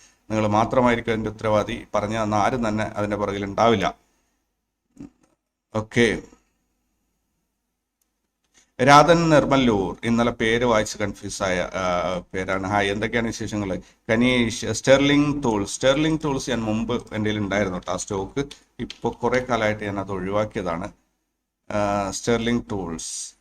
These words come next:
ഓ, അത് ത-, പോയി അല്ലേ, താഴെ എത്തി. ഒന്നുമില്ല, അത് നോക്കണ്ട, വിട്ടേക്ക്. Then വൈസ്മാൻ കണ്ണൂർ, നാരായണ ഹൃദയാലയ, ഇന്നത്തെ ന്യൂസിൽ ഉണ്ടായിരുന്നു കേട്ടോ നാരായണ ഹൃദയാലയ,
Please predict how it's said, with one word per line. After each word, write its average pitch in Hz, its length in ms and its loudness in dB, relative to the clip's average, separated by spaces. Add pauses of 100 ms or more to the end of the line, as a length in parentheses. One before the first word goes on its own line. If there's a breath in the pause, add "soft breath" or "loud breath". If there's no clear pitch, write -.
ഓ, 123 80 2
അത് 107 400 -4
ത-, 113 260 -4 (100)
പോയി 113 320 -2
അല്ലേ, 95 200 -4 (100)
താഴെ 98 260 0
എത്തി. 117 360 -8
ഒന്നുമില്ല, 135 320 0
അത് 123 140 2
നോക്കണ്ട, 117 280 0
വിട്ടേക്ക്. 98 340 -6 (1900)
Then 92 500 -8 (2000)
വൈസ്മാൻ 143 460 0
കണ്ണൂർ, 117 460 0
നാരായണ 131 560 4
ഹൃദയാലയ, 107 600 0
ഇന്നത്തെ 190 360 2
ന്യൂസിൽ 147 440 0
ഉണ്ടായിരുന്നു 110 400 2
കേട്ടോ 92 160 -6
നാരായണ 117 580 2
ഹൃദയാലയ, 113 540 -2